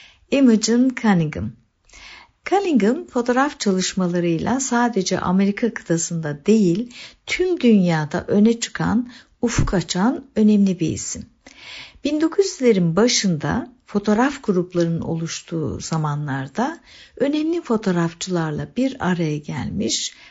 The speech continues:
fotoğrafa yön vermiş kişilerden biri. Onun en çok soyuta kaçan çiçek detayları akla gelir ama aynı zamanda nüleri de önemli. Yanı sıra sokakta yaptığı çekimler kadar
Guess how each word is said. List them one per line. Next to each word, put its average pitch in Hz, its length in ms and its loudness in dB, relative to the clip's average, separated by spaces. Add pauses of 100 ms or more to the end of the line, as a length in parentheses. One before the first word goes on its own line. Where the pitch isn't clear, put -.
fotoğrafa 202 520 -2
yön 202 420 6
vermiş 160 520 -4
kişilerden 180 840 -4 (160)
biri. 170 240 -4 (920)
Onun 381 280 4 (140)
en 349 220 2
çok 339 340 -2
soyuta 269 420 0
kaçan 247 440 0
çiçek - 540 -2
detayları 160 600 -2
akla 160 320 -8
gelir 196 360 -4
ama 339 320 2 (460)
aynı 302 300 2
zamanda 214 520 2
nüleri 226 600 6
de - 140 2
önemli. 151 520 -4 (560)
Yanı 277 220 2
sıra 233 520 2
sokakta 220 580 -4
yaptığı 196 420 0
çekimler 190 640 0
kadar 214 540 -2